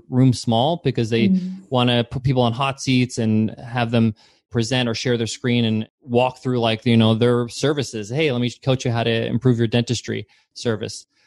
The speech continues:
Speaker 1: Depending on how big you want your webinars to be, the frequency will matter. Yeah.
Speaker 2: Yeah, definitely. I also read with your latest update, the six point oh, which is very exciting <laughs> to see how many iterations you've been through. It's
Speaker 1: Oh,
Speaker 2: crazy.
Speaker 1: boy.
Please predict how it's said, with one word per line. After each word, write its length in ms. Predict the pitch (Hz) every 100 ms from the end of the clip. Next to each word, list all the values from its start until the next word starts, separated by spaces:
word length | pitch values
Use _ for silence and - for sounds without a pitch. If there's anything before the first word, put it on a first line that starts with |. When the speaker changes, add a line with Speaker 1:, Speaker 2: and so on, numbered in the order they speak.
| _ _
Speaker 1:
Depending 260 | - 180
on 80 | 156
how 160 | 139 139
big 240 | 127 139
you 100 | 131
want 200 | 123 123
your 100 | 117
webinars 520 | 113 113 113 107 107 -
to 60 |
be, 340 | 113 139 117 - _ _
the 100 | -
frequency 420 | 113 120 117 -
will 120 | 107 104
matter. 280 | 104 110 -
Yeah. 160 | - 131 - _ _
Speaker 2:
Yeah, 220 | 208 196 190 190 _
definitely. 560 | 202 208 - 208 196 190 _ _
I 140 | - 226
also 460 | 254 277 285 254
read 380 | 202 190 185 -
with 140 | 196 180
your 160 | 180
latest 280 | 175 180 170
update, 480 | 180 - 160 202 - _ _ _
the 80 | -
six 280 | - -
point 240 | - 160 156
oh, 260 | 170 170 165
which 100 | -
is 80 | -
very 160 | 180
exciting 380 | 175 - 175 185
<laughs> 20 |
to 60 | 214
see 200 | - 262
how 220 | - 262
many 320 | 240 285 269 277
iterations 600 | 285 226 214 240 233 214
you've 180 | 220 196
been 260 | 202 220
through. 120 | 214 185
It's 200 | 175 -
Speaker 1:
Oh, 40 |
Speaker 2:
crazy. 300 | 202 196 175
Speaker 1:
boy. 140 | 165